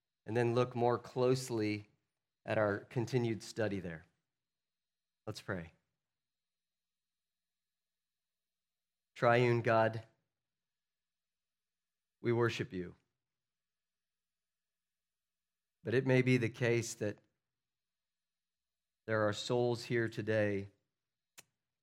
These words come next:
that are not right with you. And so we play, we pray for conviction and clarity of understanding who you are and, and who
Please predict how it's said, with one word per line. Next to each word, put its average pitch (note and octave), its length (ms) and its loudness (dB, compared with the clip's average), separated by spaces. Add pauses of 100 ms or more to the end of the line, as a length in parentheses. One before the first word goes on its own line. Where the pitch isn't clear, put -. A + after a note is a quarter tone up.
(200)
that G#2 140 2
are G2+ 80 2
not A2 260 2
right G#2+ 200 0
with G2 200 -10
you. F#2 180 -12 (2250)
And G#2+ 120 -4
so B2 200 2
we A#2 160 2
play, B2 400 0 (120)
we A#2+ 140 -2
pray B2 300 0
for A2+ 320 -6 (560)
conviction B2+ 800 2
and G#2 200 -2
clarity A#2+ 840 0 (680)
of A2 120 -4
understanding C3 680 6
who A#2+ 140 0
you B2 320 2
are A2+ 320 4
and, G2+ 180 -2 (340)
and A2 120 -2
who C3 340 2